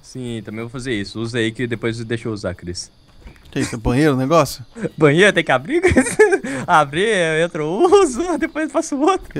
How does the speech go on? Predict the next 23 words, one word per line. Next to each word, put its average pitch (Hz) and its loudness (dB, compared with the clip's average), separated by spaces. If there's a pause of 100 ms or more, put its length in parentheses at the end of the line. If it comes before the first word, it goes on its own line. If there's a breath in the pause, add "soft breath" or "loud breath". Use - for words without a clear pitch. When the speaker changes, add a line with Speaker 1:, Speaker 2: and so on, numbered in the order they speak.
Speaker 2:
isso, 123 -8
eu 131 -6
vou 139 -2
deixar 156 -2
aqui 120 -8
as 117 -6
flechas, 165 -2
porque - -10
não 180 -6
vai 175 -2
adiantar 165 -2
nada. 143 0 (500 soft breath)
Só 151 0
vinte 135 -4
e 135 -12
duas 135 -2
flechas 139 -4
não 147 -4
vai 139 0
matar 135 -2
um 131 -2
dinossauro, 123 -6
né? 123 -8